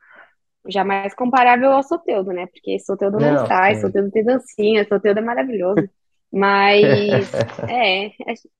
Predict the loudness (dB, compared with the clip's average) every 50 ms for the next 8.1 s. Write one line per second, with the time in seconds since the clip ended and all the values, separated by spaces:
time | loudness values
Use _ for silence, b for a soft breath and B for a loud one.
0 | b b b -2 0 0 0 0 2 2 2 2 2 2 2 0 -2 -2 -4 -4
1 | -4 -2 -2 -2 -2 -2 -2 -4 -4 -4 -4 -2 -2 0 0 0 0 -2 -4 -8
2 | -10 -10 -8 -8 -8 -6 -6 -8 -6 -6 -6 -6 -4 -4 -4 -4 -6 -6 -10 -12
3 | _ _ -16 -14 -12 -10 -10 -6 -2 0 0 2 2 2 2 2 0 0 -2 -4
4 | -2 -4 -4 -4 -2 0 0 0 0 0 0 2 2 2 2 2 2 0 0 -4
5 | -8 _ -14 -14 -6 -2 0 0 2 2 0 -2 -2 -2 0 2 2 2 0 0
6 | -2 -4 -2 -2 -2 -4 -4 b b b b b b b b b 0 2 2 4
7 | 4 2 2 2 0 0 -2 0 0 0 0 0 0 -2 -4 -6 -6 -6 -4 -4
8 | -6 -6